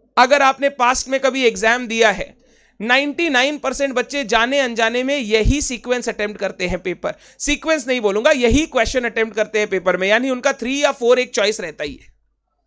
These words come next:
सिक्स सब करेंगे, वन सब करेंगे, टू सब करेंगे, फ़ाइव भी सब करेंगे, mainly थ्री और फ़ोर में एक छोड़ के आते हैं।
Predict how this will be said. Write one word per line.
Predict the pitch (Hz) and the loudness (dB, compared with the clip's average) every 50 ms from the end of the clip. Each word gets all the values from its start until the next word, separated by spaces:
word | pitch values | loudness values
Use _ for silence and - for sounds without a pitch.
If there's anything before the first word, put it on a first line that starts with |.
| _ _ _ _ _ _ _ _ _ - | _ _ _ _ _ _ _ _ _ -12
सिक्स | - - 285 302 302 - - | -6 -2 -2 0 0 0 2
सब | 285 285 285 285 | 2 2 2 2
करेंगे, | - 269 254 214 190 143 165 160 | 2 0 2 2 0 0 -2 -2
वन | 156 170 214 262 269 285 | 2 6 6 6 6 4
सब | 269 - 285 285 285 - | 2 2 2 2 2 0
करेंगे, | 262 240 208 190 185 180 180 | 0 0 0 0 0 -2 -4
टू | 175 - 302 311 320 330 | -4 -2 2 2 2 4
सब | - 302 302 302 254 - | 4 6 6 4 4 4
करेंगे, | 262 240 214 190 180 170 151 - - - - _ _ - | 2 2 2 2 0 -2 -4 -6 -8 -12 -20 _ _ 2
फ़ाइव | 262 269 311 392 403 392 359 | 4 6 6 6 4 2 2
भी | 359 339 | 0 2
सब | - 311 294 285 - | 4 2 2 2 2
करेंगे, | - 262 247 254 269 285 277 | 0 0 0 2 2 2 0
mainly | 240 233 240 247 262 269 294 285 - | 2 2 0 0 0 -2 -4 -4 -6
थ्री | 247 254 262 | -6 -2 2
और | 262 262 254 | 2 2 2
फ़ोर | - 240 233 233 226 | 2 0 0 0 2
में | 240 240 | 0 -2
एक | 240 240 | -4 -4
छोड़ | - 214 202 190 | -2 -2 -2 -2
के | 190 175 156 | -2 -6 -8
आते | 143 160 - - 151 | -8 -8 -10 -14 -16
हैं। | 139 - _ _ | -18 -18 _ _